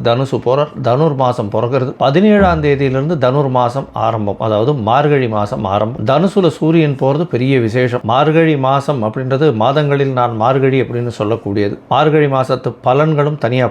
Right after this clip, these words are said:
போட்டிருக்கேன், அதை பாருங்க. மேஷம் முதல் மீனம் வரை தனியா போட்டிருக்கேன், அதையும் பாருங்க. இந்த வாரத்தில் பார்த்தேலையானால் விசேஷ நாட்கள் அப்படின்னு சொல்லக்கூடியது வந்து பதினொன்னாம்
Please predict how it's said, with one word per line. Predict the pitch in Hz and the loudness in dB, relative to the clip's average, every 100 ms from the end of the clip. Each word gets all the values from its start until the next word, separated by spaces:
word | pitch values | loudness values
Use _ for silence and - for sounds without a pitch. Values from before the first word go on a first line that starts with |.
| 123 | 0
போட்டிருக்கேன், | 123 131 123 120 - 110 | 0 -2 -4 -6 -12 -6
அதை | 101 113 | -6 0
பாருங்க. | 123 131 127 110 | 0 0 -2 0
மேஷம் | 117 127 123 | -2 -2 -4
முதல் | 120 120 113 | -2 -2 -2
மீனம் | 117 110 | -4 -2
வரை | 113 113 | -2 -2
தனியா | 113 113 110 | -4 -4 -2
போட்டிருக்கேன், | 113 131 131 131 | -2 -2 -2 -2
அதையும் | 117 110 101 | 0 -2 0
பாருங்க. | 107 117 127 160 | -2 -2 0 2
இந்த | 165 156 147 135 - - 123 | 4 4 2 0 -8 -10 0
வாரத்தில் | 147 180 165 170 147 | 2 2 0 -2 0
பார்த்தேலையானால் | 147 165 151 143 135 147 - 139 | 0 0 0 0 -2 -4 -4 -2
விசேஷ | 202 208 202 170 | 2 2 0 0
நாட்கள் | 156 - 147 127 | 0 0 0 2
அப்படின்னு | 139 143 - | 0 -2 -2
சொல்லக்கூடியது | 123 135 - 120 117 | -2 -2 -2 0 2
வந்து | 110 139 147 - - 120 | 0 0 -4 -6 -6 -2
பதினொன்னாம் | 143 185 180 165 202 196 | 0 0 0 2 2 2